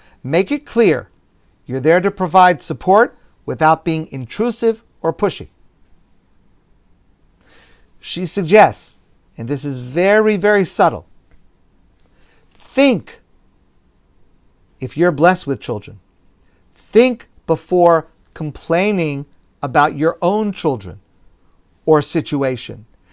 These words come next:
and consider how others around you might experience what you have to say. Someone who is, for example, the mother of children may say something like,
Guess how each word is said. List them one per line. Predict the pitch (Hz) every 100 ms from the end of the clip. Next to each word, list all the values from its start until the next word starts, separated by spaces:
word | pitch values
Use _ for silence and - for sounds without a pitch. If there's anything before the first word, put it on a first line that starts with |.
| _ _
and | 165 160
consider | - 156 - - 247 202 180 - _ _
how | - 175 -
others | 190 226 214 208 180 -
around | 147 143 156 214 202
you | 160 160
might | 139 147
experience | 143 - - - 180 175 139 135 135 _ _ _
what | 117 147 -
you | 135 147
have | 131 135
to | 135
say. | 139 - 143 107 _ _ _ _ _ _ _ _ _ _ _ _ _ _ _ _ _ _ _
Someone | - 196 196 196 190
who | 170 170
is, | 165 156 143 _ _ _
for | - 135
example, | 117 147 170 165 170 156 _ _
the | -
mother | 131 147 175 170
of | 139
children | - 214 196 160 127 - _ _ _ _ _
may | 143 156
say | 151 196 196
something | - 190 175
like, | 170 165 160